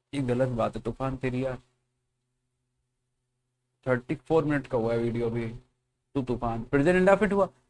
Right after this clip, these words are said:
अपन ने सीखा अभी प्रेजेंट इंडेफिनिट बनाने के लिए एस एम आर चाहिए होगा अपन को। तो सबसे पहले लिखा हमने this,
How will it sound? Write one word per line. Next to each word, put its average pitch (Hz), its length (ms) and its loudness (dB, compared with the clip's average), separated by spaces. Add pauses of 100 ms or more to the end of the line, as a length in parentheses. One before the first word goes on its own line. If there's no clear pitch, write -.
(180)
अपन 147 200 4
ने 202 120 4
सीखा 160 260 4
अभी 196 140 4
प्रेजेंट 180 340 4
इंडेफिनिट 180 320 4
बनाने 175 300 4
के 185 80 4
लिए 185 180 6
एस 175 80 4
एम 190 140 4
आर 196 100 6
चाहिए 165 200 4
होगा 170 160 6
अपन 160 220 -2
को। 151 100 -8
तो - 480 -12
सबसे 160 260 0
पहले 160 200 4
लिखा 165 220 0
हमने 170 180 0
this, 139 260 0